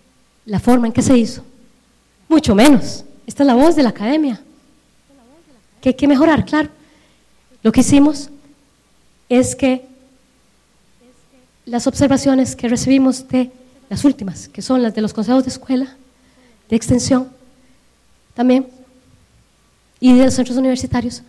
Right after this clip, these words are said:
van a estar incluidas en el último, eh, documento que se va a imprimir, y se, pocos, pero van a estar allí. Y vamos a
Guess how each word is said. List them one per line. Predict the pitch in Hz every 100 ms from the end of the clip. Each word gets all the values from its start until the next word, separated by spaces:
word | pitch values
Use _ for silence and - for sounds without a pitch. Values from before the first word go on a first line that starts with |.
| _ 214
van | 233
a |
estar | 254 262
incluidas | 254 254 262 247 247 - - _ _ _ _ _ _ _
en | 226 240
el | 247
último, | 233 226 247 233 226 _ _ _ _ _ _ _
eh, | 202 190 185
documento | 202 - 254 240 - - _ _ _ _
que | 202
se | 214
va | 196
a |
imprimir, | 196 - 208 226 - - _ _
y | 226 -
se, | 196 185 - _ _ _
pocos, | 262 254 - -
pero | 214 190 - -
van | 208 196
a | 202
estar | 226 214
allí. | 214 277 _ _ _ _ _ _ _ _ _
Y | 254 254
vamos | 233 214 208 202 208
a | 196